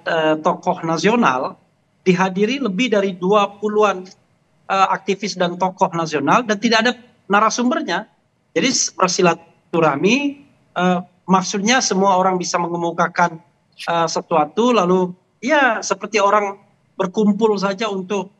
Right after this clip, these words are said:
menggagas sesuatu, pikiran, berdiskusi dan lain sebagainya yang tentu saja dalam konteks, eh,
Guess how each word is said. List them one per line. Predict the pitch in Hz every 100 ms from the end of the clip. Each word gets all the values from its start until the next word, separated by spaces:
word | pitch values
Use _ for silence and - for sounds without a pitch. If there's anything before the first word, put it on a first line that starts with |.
| -
menggagas | 175 160 160 185 180
sesuatu, | 180 185 170 - 208
pikiran, | 202 185 196 202 196 196 170
berdiskusi | 160 185 - 185 208
dan | 180 170
lain | 165
sebagainya | 156 151 147 143 190 254
yang | 202 262 - _ _ _
tentu | - 220 226
saja | 214 185 214
dalam | 220 208 202
konteks, | 202 196 185 208 196 - 190
eh, | 185 180 175